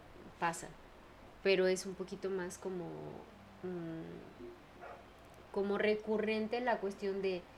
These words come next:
recordar, la, de llenarnos de cierta nostalgia, lo que decía hace ratito George, y recordar situaciones que pudimos o que vivimos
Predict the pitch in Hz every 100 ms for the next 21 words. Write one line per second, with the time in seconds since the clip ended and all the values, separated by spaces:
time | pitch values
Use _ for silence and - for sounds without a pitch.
0 | - - - 196 220 214 202 196 180 160
1 | - - - - - - - - 190 185
2 | 185 175 190 202 202 202 196 202 214 214
3 | 208 202 214 196 196 214 202 196 214 208
4 | 214 226 220 208 185 190 190 196 185 185
5 | 180 175 160 175 180 175 180 185 175 -
6 | - - - - 202 190 202 202 214 208
7 | 208 262 - 240 226 214 214 214 208 190
8 | 202 202 208 214 214 214 196 214 214 226
9 | 233 262 -